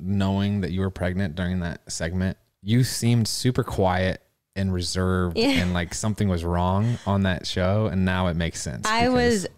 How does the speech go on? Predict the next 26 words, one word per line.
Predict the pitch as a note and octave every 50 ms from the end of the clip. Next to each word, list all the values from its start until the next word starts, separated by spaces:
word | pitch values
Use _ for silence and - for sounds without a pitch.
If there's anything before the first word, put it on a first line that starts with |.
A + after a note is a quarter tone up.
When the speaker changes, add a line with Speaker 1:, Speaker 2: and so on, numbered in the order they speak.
| _ _ _ _ _ -
Speaker 2:
I | G3+ G#3+ A3
could | G3+ - - - A#3 G#3+
not | A#3 A#3 F#3+ G#3+ -
form | - G3 F#3 F3+ F3
a | F3
sentence. | - E3+ - - - - - - - -
And | - G3+ G3
I | F#3 F#3+
even | G3 G3 F#3+ G3 F#3+
told | - F#3 E3+ F3+ E3+
Jeremy | - D#3+ D#3 D#3+ D#3+ D#3+ D#3
at | D3 -
the | - -
time, | - - D#3 D3
I | D#3 D#3
was | D#3 D3 -
like, | D3+ D#3 -
"You | F3+ F#3 F3+
have, | D#3+ - F3+ D3+ D3+ D#3 - - _ _ -
like, | - D#3 D3+ - - _ _ _ _ _ - - _ _ _ _ -
this | - F#3+ -
is | F#3 F3 D#3+
yours | E3+ D3+ F#2+ D#2+ B1+ - - - - - - _ _
because | - F#3+ F3+ F#3 E3+ D#3 C#3+ C#3+ - - - - _ _ _ _ _ _ _ _ _ _ _ _ _ _ _ _ -
I | E3+ F#3
can't | - - - F#3+ -